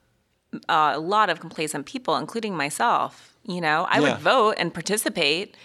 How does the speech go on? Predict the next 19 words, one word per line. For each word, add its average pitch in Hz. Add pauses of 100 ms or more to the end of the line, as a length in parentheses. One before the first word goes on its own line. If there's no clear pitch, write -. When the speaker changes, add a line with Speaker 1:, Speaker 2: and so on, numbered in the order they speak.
(340)
Speaker 1:
but 190
that's 226
sort 202
of 175
the 160
ex-, -
and, 175
you 175
know, 147 (140)
go 160
to 175
some 156
fundraisers, 185
and 143 (920)
I'm 156 (580)
decently 151
well 147
read, 175
but 135